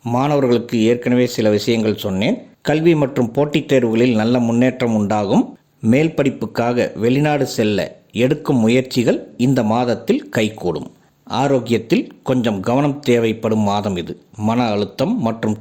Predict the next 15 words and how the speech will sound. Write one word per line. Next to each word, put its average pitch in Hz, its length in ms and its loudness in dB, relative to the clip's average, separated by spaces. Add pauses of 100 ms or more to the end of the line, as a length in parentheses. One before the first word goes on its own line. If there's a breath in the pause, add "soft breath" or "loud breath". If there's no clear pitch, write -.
தூக்கமின்மை 117 520 0
ஏற்பட 101 360 0
வாய்ப்புள்ளது. 101 640 0 (540 loud breath)
ஒற்றை 185 420 -2
தலைவலி 127 640 0 (220)
அல்லது 156 420 2
கால் 165 380 0
பாதங்களில் 127 800 0 (100)
கணுக்காலில் 139 680 -2
அடிபடலாம் 120 680 0 (440)
அல்லது 175 480 2
வலிகள் 165 440 4
ஏற்பட 127 380 2
வாய்ப்புகளும் 117 640 0
உள்ளது. 92 440 -2